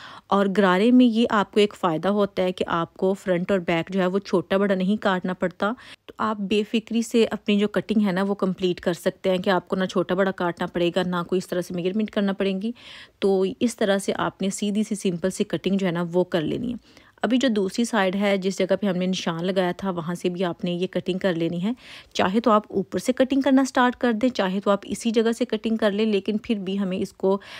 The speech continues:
सेपरेट तो करना ही है बाद में, तो आप ऊपर से भी इसकी कटिंग जो है ना वो स्टार्ट कर सकते हैं। तो ये देखें जी, इस तरह से मैंने कटिंग कर ली है। ये वाला हिस्सा भी काटना है,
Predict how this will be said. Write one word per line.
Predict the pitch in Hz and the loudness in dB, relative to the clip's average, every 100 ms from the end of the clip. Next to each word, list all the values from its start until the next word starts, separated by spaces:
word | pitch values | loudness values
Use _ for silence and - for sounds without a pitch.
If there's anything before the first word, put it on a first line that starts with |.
| - | -12
सेपरेट | - 180 - 185 | 0 0 4 0
तो | - 196 | 2 0
करना | 180 160 160 | 0 0 -2
ही | 165 | -2
है | 160 | -2
बाद | 156 - 170 | -4 -4 -6
में, | 175 | -4
तो | 202 | -2
आप | 175 175 - | 0 0 -2
ऊपर | 185 196 | -2 -2
से | - 190 | -2 -2
भी | |
इसकी | 190 - | -2 -4
कटिंग | 175 160 190 | -8 -2 -2
जो | 196 | 0
है | 175 | 0
ना | 196 | 0
वो | 202 | -2
स्टार्ट | - 175 165 | 0 -2 -2
कर | - | -4
सकते | 156 - - - | -6 -8 -10 -10
हैं। | - _ _ - - - _ _ _ _ _ _ _ _ _ _ _ _ | -12 _ _ -20 -20 -20 _ _ _ _ _ _ _ _ _ _ _ _
तो | 208 | -2
ये | 202 240 | 2 4
देखें | 226 202 208 | 4 2 0
जी, | 214 | 0
इस | 220 - | -2 0
तरह | 190 185 | 2 2
से | - 202 | 0 0
मैंने | 190 | 0
कटिंग | 180 165 196 202 | -2 -2 0 0
कर | 180 | 0
ली | 170 | 0
है। | 202 | 0
ये | 196 214 | 2 2
वाला | 214 | 4
हिस्सा | 220 208 180 | 2 0 -2
भी | 180 | -2
काटना | 185 156 - 175 | -2 -4 -4 -2
है, | 202 | -2